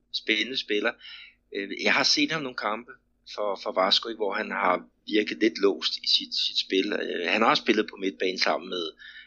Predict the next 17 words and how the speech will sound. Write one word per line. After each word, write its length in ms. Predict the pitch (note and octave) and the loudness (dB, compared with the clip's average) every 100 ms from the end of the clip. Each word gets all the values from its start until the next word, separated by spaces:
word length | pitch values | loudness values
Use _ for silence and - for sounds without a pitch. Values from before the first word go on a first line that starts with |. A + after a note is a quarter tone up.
| _ - | _ -2
med 220 | G2+ F#2+ | 2 4
Nene. 400 | F#2+ F#2 F#2 F2+ - _ _ _ _ _ _ | 4 4 4 2 0 _ _ _ _ _ _
Ikke? 180 | G2 G#2+ | -10 -4
Men 140 | G2+ | 2
der, 100 | A2+ A2+ G#2+ | 4 6 4
der 120 | A2 | 2
har 40 | |
han 100 | A#2 | 2
så 140 | A2 - | 0 -2
typisk 320 | - - - | -4 -4 -4
spillet 420 | - A2 A#2 A2 F2+ | -2 2 2 2 0
en 200 | F#2+ - - - - - - - | -4 -10 -10 -10 -10 -12 -16 0
mere 160 | A2 | 2
tilbagetrukken 720 | A2+ - G#2+ C#3 - D#3 C3+ - | 4 4 4 4 0 -8 -10 -12
rolle 300 | E2+ F#2+ A#2+ | -10 -10 -10
som 200 | - G#2 | -12 -12
en, 160 | F#2 | -18